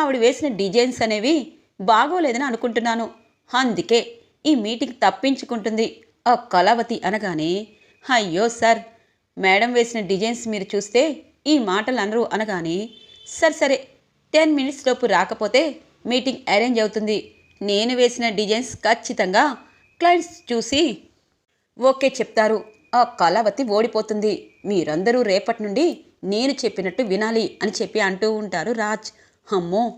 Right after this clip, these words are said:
మేడం ఓడిపోతే ఈసారి మమ్మల్ని ఖచ్చితంగా టార్చర్ చేస్తారు, మేడం గెలవాలి" అని చెప్పి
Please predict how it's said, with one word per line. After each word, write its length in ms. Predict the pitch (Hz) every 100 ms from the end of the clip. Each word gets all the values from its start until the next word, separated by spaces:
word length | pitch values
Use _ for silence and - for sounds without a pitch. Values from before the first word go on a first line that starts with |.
| - _ -
మేడం 300 | 196 185 214 196 185
ఓడిపోతే 420 | 220 196 196 262 226 - _ - 208
ఈసారి 380 | - 170 196 226
మమ్మల్ని 320 | 208 202 196 196 180
ఖచ్చితంగా 580 | 170 - 226 208 196 269 226 - _ 294
టార్చర్ 340 | 294 294 285 208
చేస్తారు, 360 | 202 214 220 - - _ 240
మేడం 300 | 254 302 269
గెలవాలి" 420 | 180 185 220 214 -
అని 80 | 202 226
చెప్పి 260 | 185 165